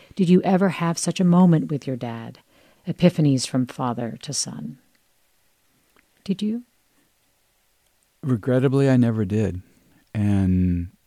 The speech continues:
Speaker 2: when he wrote his book, in retrospect, I said, "Dad, why couldn't you have written that earlier, and why couldn't you have done more? That's not enough."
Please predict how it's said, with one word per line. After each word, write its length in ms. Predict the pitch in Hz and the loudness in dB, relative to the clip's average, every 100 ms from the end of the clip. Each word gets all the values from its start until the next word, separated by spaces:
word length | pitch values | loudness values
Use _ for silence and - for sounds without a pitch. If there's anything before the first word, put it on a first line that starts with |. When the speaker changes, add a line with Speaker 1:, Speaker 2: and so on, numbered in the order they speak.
| _ _ _ _ _ | _ _ _ _ _
Speaker 2:
when 420 | 87 113 110 98 | -12 -4 0 2
he 160 | 92 113 | 4 2
wrote 260 | 101 110 120 | 6 8 8
his 160 | 104 | 4
book, 380 | - 117 104 - | 0 0 0 0
in 160 | 101 92 | 0 4
retrospect, 720 | 104 - 104 - 98 101 98 | 4 2 -2 -2 -4 -2 -2
I 80 | |
said, 280 | 98 - 95 | -4 -4 -4
"Dad, 340 | - 113 101 80 | -2 0 0 -4
why 240 | 98 127 - | -2 -2 -2
couldn't 440 | - 131 113 104 | 0 2 2 2
you 100 | 123 | 2
have 280 | 113 95 - - - - - - _ _ _ _ _ | 0 -2 -14 -20 -20 -20 -20 -20 _ _ _ _ _
written 220 | 131 143 127 | 6 8 10
that 180 | 101 - | 8 6
earlier, 480 | 110 120 131 127 | 6 8 10 8
and 220 | 117 101 104 | 6 6 8
why 160 | 123 | 6
couldn't 480 | - - 113 107 - | 6 4 6 6 4
you 80 | 113 | 2
have 160 | 90 | 2
done 260 | 104 98 87 | 2 2 2
more? 640 | 85 90 110 104 85 82 - _ | 2 4 6 6 2 -4 -18 _
That's 260 | 98 95 - | -4 -2 4
not 320 | 104 110 110 | 6 8 6
enough." 560 | 107 104 104 82 - | 6 6 4 0 -8